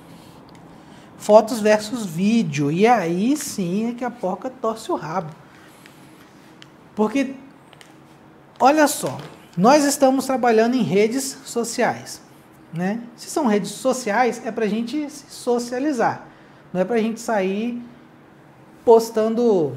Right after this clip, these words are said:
panfleto, né? E pra gente socializar, nada melhor do que a gente aparecer, igual eu tô fazendo aqui com você agora, né? Então, vou te dar algumas orientações sobre vídeos pra você fazer,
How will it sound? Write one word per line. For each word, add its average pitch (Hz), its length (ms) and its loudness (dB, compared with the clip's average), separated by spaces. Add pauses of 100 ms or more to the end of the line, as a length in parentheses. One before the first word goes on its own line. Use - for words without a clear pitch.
(400)
panfleto, 233 680 0 (240)
né? 220 220 -4 (920)
E 254 60 -10
pra 330 160 4
gente 269 500 0
socializar, 214 840 0
nada 277 320 -2
melhor 254 380 0
do 269 80 -8
que 294 80 -10
a 277 40 -4
gente 254 380 -6 (280)
aparecer, 285 760 -4
igual 220 260 0
eu 254 60 2
tô 262 80 -6
fazendo 220 360 -6
aqui 208 140 -6
com 202 140 -2
você 214 220 -2
agora, 151 380 -2 (340)
né? 240 300 -2 (840)
Então, 294 460 4 (120)
vou 254 160 4
te 269 140 -8
dar 302 100 6
algumas 311 340 2
orientações 311 540 -2
sobre 262 220 -4
vídeos 220 800 -2 (140)
pra 190 100 -2
você 196 220 -2
fazer, 214 600 0